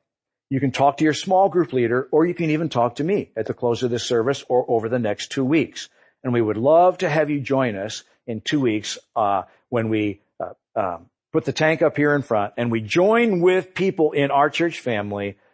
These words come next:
celebrating the change that they've made as they've followed Jesus. Lord, we're just grateful and humble that you give us ways to grow, that you don't expect us to figure it all out ourselves, but you give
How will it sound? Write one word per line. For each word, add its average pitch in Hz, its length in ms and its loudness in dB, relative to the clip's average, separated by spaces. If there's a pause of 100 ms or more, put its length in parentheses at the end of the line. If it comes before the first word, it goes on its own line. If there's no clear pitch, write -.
(140)
celebrating 101 760 0
the 95 80 -20
change 117 540 -6
that 104 160 -4
they've 95 220 -6
made 95 320 -6 (220)
as 98 140 -8
they've 92 240 -10 (100)
followed 95 380 -4 (240)
Jesus. - 560 -20 (960)
Lord, 196 340 4
we're 165 120 -2
just 160 340 -4
grateful 139 760 2 (340)
and 120 220 -2
humble 131 680 0 (260)
that 120 140 0
you 147 200 2
give 139 300 2
us 151 180 2
ways 147 440 2
to 135 100 -2
grow, 117 640 2
that 113 160 -6
you 120 120 -10
don't 170 280 2 (360)
expect - 500 -2
us 117 180 0
to 113 140 -2
figure 156 420 2
it 143 60 6
all 156 220 6
out 151 160 4
ourselves, 135 520 2
but 139 160 -4
you 131 120 -2
give 127 320 2